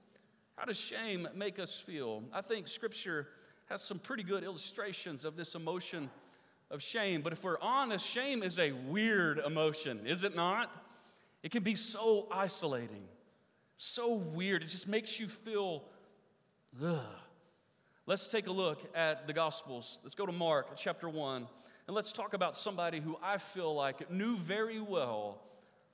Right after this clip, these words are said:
this word called shame. Mark chapter one, we're gonna look at forty through forty-two. It says, "A man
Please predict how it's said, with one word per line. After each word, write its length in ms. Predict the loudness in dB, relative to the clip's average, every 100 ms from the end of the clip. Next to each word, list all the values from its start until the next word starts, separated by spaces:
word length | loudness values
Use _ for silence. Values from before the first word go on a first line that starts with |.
| _ _ _ _ _ _ _ _ _ -12
this 180 | -10
word 240 | -4 -4 -4
called 180 | -8 -8
shame. 480 | -6 -4 -4 -8 -12 -18 -20 _ -16 -8
Mark 140 | -6
chapter 320 | -2 -2 -2
one, 320 | -4 -4 -4 -8 -14 -20 -20 _ _ _ _ _ _
we're 80 | -8
gonna 100 | -6
look 140 | -6
at 100 | -8 -10
forty 540 | -8 -6 -4 -4 -8 -8
through 120 | -10
forty-two. 580 | -6 -8 -8 -6 -6 -8 -14 -20 -20 _ _ _ _ _ _ _ _ _ _ _ _ _ _ _ _ _ _ _ _
It 280 | -20 -16 -4
says, 180 | 0 4
"A 60 |
man 480 | 6 6 6 4 0